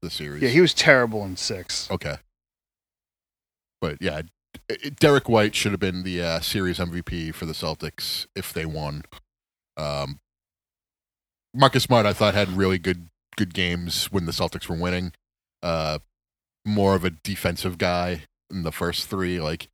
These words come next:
Speaker 1: you're not gonna win when, when, uh, Marcus Smart's your best player in the court.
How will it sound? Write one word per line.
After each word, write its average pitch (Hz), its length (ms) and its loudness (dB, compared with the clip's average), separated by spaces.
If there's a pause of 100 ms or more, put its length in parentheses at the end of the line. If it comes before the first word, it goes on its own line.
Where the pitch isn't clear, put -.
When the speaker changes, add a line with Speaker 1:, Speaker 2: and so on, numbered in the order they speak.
(1120)
Speaker 1:
you're 170 160 8
not 165 180 8
gonna 143 180 4
win 113 220 2
when, 95 220 0 (240)
when, 107 280 0 (460)
uh, 92 360 2
Marcus 110 340 2
Smart's 85 300 0
your 85 60 -4
best - 240 -6
player 82 200 -2
in 71 80 -8
the - 60 -8
court. 87 360 -2